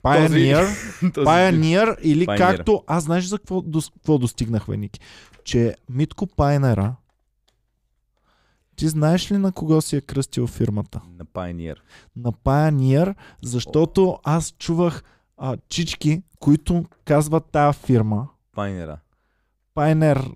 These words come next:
Speaker 1: А, какъв е пулта?
Speaker 2: А,
Speaker 1: Pioneer.
Speaker 2: Pioneer.
Speaker 1: Каква ти е уредбата в колата? Pioneer.
Speaker 2: Pioneer.
Speaker 1: Какво ти е такова? Pioneer. И всъщност чичаците така го четеле, четеле, бе, Pioneer.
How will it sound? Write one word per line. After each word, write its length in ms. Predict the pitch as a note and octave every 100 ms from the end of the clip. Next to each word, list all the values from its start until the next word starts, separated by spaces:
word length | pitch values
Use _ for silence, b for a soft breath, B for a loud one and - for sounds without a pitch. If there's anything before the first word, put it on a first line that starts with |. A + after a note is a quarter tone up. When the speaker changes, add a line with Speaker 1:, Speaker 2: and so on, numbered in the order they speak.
| -
Speaker 1:
А, 140 | C3
какъв 420 | - - F3+ E3+
е 60 | G3+
пулта? 460 | - F#3+ F#3+ G3+ F#3
Speaker 2:
А, 120 | - E3+
Speaker 1:
Pioneer. 220 | D#3 C3+
Speaker 2:
Pioneer. 320 | A#2+ G2 D#2+ D2+ B
Speaker 1:
Каква 360 | - C3 - E3
ти 140 | -
е 40 | G#3
уредбата 500 | G3 G3 F3+ G3 F#3
в 60 |
колата? 360 | - F3+ F3+ F3+
Pioneer. 560 | E3+ - E3 D#3+ C3+ A2+
Speaker 2:
Pioneer. 80 | A2+ B B B
Speaker 1:
Какво 340 | - B2+ D#3+ F3
ти 120 | G3
е 40 |
такова? 260 | F3+ - F3
Pioneer. 400 | - D#3+ D#3 C#3
И 100 | -
всъщност 420 | - F3+ A3 G3
чичаците 680 | - - - F#3 F3 - F#3+
така 320 | - - F3+
го 100 | F3
четеле, 600 | E3+ - - E3 E3+ D#3+
четеле, 480 | - - - D3+ D#3
бе, 120 | C#3
Pioneer. 500 | B2 D#3 D3+ D#3+ C#3